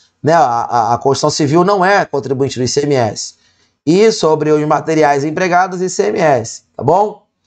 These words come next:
É, outro tipo de serviço aqui, serviço de hospedagem.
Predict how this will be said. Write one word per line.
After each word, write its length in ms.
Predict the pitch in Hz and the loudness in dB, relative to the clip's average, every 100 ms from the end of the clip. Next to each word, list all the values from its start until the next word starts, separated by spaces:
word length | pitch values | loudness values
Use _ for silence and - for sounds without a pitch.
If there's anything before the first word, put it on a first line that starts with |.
| - - _ - | -20 -20 _ -2
É, 380 | 165 185 185 185 | 2 4 4 4
outro 220 | 247 254 | 2 0
tipo 180 | 220 262 | -6 -4
de 80 | |
serviço 420 | 214 226 196 220 196 | 0 0 0 -2 -2
aqui, 180 | 185 | 0
serviço 380 | 190 196 185 190 | 2 2 0 0
de 60 | 196 | 0
hospedagem. 1000 | 214 - 208 139 151 190 165 117 101 | 0 0 0 2 4 2 0 -8 -16